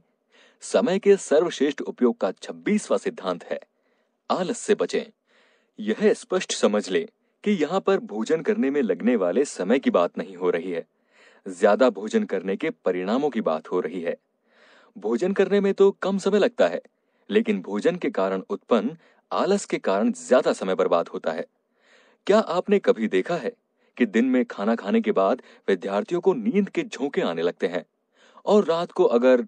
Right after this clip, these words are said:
डटकर खाना खा लें, तो सीधे बिस्तर पर जाने की इच्छा होती है? आपने खुद भी महसूस किया होगा कि रेस्टोरेंट में या किसी विवाह समारोह में भोजन करने के बाद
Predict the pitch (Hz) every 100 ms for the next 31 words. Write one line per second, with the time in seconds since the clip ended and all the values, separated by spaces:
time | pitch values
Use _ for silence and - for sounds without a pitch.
0 | - 101 98 - 98 - 127 175 143 101
1 | 82 - _ _ _ - 175 139 - 208
2 | 143 135 95 101 - 123 104 101 92 95
3 | - 110 - 95 98 92 82 - _ _
4 | _ _ _ _ _ - 113 156 117 113
5 | - 127 113 190 107 90 - 120 - 101
6 | 80 90 85 - _ _ _ _ 196 131
7 | 113 - 175 170 156 170 _ - 214 180
8 | - 190 202 104 113 151 - 110 123 147
9 | 156 143 95 101 160 165 101 127 - 95
10 | 110